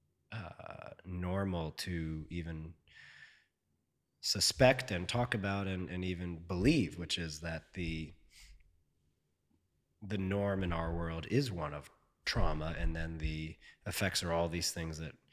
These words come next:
aren't serving our function. And we, as we dig into it, we can see, oh yeah, there is this root cause that had very little to do with the thing that we're seeing now, if anything to do with it.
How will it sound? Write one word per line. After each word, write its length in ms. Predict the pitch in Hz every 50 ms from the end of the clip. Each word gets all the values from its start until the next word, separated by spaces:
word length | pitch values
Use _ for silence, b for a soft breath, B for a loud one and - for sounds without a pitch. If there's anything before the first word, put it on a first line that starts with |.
| B B B B B _ -
aren't 380 | 98 95 90 90 - - - b b b b b b b b _ _ _ _ - - - -
serving 460 | - - - 110 98 90 92 92 90
our 100 | 87 85
function. 600 | - - 85 87 82 - - 90 80 87 107 113 B B B B B -
And 80 | 90 87
we, 300 | 87 85 85 80 - - - _ -
as 120 | 82 80
we 100 | 85 85
dig 200 | 76 87 92 87
into 300 | 90 85 85 80 82 82
it, 80 | 87 80
we 100 | 85 85
can 140 | - 85 82
see, 240 | - - 90 85
oh 160 | - 98 95 85
yeah, 180 | 95 90 78
there 180 | 73 82 85 87
is 140 | 87 80 80
this 200 | 85 78 - 87
root 200 | 90 92 90 - - - -
cause 640 | - - - - 104 90 78 73 71 78 92 101 98
that 160 | - 92 90 95
had 200 | 104 113 107 107
very 220 | 113 117 123 135
little 220 | 139 131 120 113 104
to 100 | 95 92
do 200 | 90 107 113 110
with 220 | 104 95 - - 104
the 80 | 98
thing 300 | 90 - 101 98 98 95
that 140 | 92 78 71
we're 80 | 85 82
seeing 380 | - - 107 104 98 95 92
now, 280 | 85 80 78 82 92 98
if 140 | 90 - - -
anything 440 | 95 104 143 156 - - 82 76 147
to 60 | -
do 140 | - 143 143
with 180 | - - -
it. 160 | 110 123 151